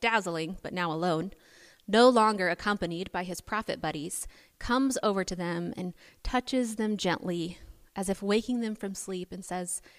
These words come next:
"You can get up now. There's no need to be afraid. It's just me."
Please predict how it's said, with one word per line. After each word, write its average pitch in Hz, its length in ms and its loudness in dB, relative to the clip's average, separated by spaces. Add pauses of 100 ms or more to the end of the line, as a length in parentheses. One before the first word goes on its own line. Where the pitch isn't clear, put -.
(680)
"You - 120 -18
can 254 80 -2
get 277 140 2
up 277 120 -2
now. 180 360 -10 (760)
There's 214 160 -10
no 247 80 -6
need 240 180 -4
to 190 80 -14
be 196 80 -6
afraid. - 440 -10 (920)
It's - 140 -10
just - 220 -6
me." 190 260 -10